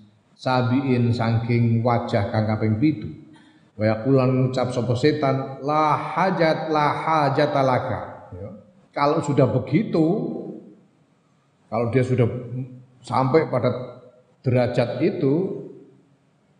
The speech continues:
ya kalau kita lihat ini, ini seperti tingkatan apa? Tingkatan perkembangan mental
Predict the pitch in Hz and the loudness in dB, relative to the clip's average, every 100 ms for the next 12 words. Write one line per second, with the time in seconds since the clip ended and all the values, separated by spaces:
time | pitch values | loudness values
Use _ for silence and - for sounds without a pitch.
0 | _ _ _ - 123 165 190 175 170 170 | _ _ _ -6 -2 0 0 0 0 0
1 | 170 143 147 160 165 190 208 185 175 156 | 2 2 0 -2 0 2 2 0 0 -2
2 | - 170 170 - - - - _ - 160 | 2 2 2 -2 -12 -18 -20 _ -2 -2
3 | 151 156 147 - 147 131 117 104 - - | 0 0 0 2 0 2 -4 -8 -16 -20
4 | _ _ _ _ _ _ _ 131 107 101 | _ _ _ _ _ _ _ -8 -4 -4
5 | - - 156 156 151 139 135 147 151 139 | -6 0 0 0 0 0 2 0 -2 0
6 | 147 143 139 123 120 123 131 131 139 147 | -2 0 0 2 2 0 0 0 0 2
7 | 143 139 139 135 117 | 2 0 0 0 0